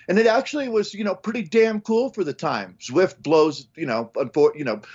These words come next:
Zwift has become the next level of that. But at the time, it was rad. And we'd have plasma screens and people could race. And, <clears throat> uh, so I was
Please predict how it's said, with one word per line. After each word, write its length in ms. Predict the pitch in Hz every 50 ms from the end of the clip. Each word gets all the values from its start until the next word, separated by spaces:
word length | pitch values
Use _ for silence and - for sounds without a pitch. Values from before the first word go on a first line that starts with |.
| - _
Zwift 280 | - - 156 202 196 -
has 120 | 175 151
become 400 | 123 - - - - 165 156 151
the 100 | 135 131
next 300 | 127 131 139 135 - -
level 300 | 117 123 143 156 180 190
of 100 | 202 165 160
that. 320 | 202 208 240 269 - _ _ _ _ _ _ _
But 120 | _ 190 185
at 100 | 180 -
the 80 | 170
time, 640 | 160 - - 160 196 254 302 277 185 151 135 131 131 -
it 180 | - 151 185 196
was 160 | 247 269 175
rad. 640 | 123 190 92 113 175 240 262 180 110 87 - _ 120 _ -
And 80 | 151
we'd 140 | 139 156 165
have 160 | 180 190 190
plasma 480 | _ 113 120 123 139 160 151 151 175 185
screens 680 | - - - - 127 127 135 139 151 170 185 190 185 160
and 120 | 147 120
people 260 | - 143 139 - 160
could 200 | 156 - 180 156
race. 500 | 160 202 247 233 139 107 - - - - _ _ - - - - _
And, 240 | 143 147 143 139 139 _
<clears throat> 60 | _ -
uh, 680 | 220 262 220 196 - 147 151 143 131 127 127 123 123 117 _ - - - _
so 180 | - - 202 180
I 120 | 139 160 160
was 180 | 165 139 -